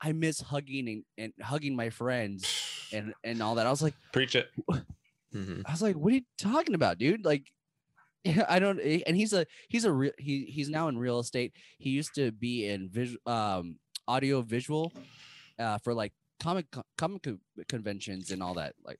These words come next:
Speaker 1: uh, all that stuff. So he had, he had a job where, you know, there were crowds of people.
Speaker 2: Yeah.
Speaker 1: So of course his job was obsolete right now.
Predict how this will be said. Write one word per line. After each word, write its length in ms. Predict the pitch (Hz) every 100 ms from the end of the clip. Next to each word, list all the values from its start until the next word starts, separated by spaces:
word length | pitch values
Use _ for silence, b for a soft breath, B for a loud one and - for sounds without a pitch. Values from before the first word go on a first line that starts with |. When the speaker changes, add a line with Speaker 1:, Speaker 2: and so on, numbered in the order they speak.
| _ -
Speaker 1:
uh, 260 | 92 82 -
all 140 | 98
that 120 | 90
stuff. 240 | - 76 -
So 100 | 110
he 160 | 123 208
had, 240 | 165 110
he 120 | 127
had 100 | 196
a 40 | 190
job 240 | 120 117
where, 140 | 113 87 _ _ _ 220
you 140 | 98 123
know, 140 | 101
there 160 | 123 160
were 120 | 117
crowds 420 | - 107 143 127
of 100 | 85
people. 200 | 92 139
Speaker 2:
Yeah. 120 | 127
Speaker 1:
So 160 | - 82
of 60 | -
course 120 | - _
his 160 | 123 123
job 280 | 110 101 98
was 180 | 92 - B B B
obsolete 580 | 90 87 87 107 156 139
right 180 | 143
now. 260 | 139 139 143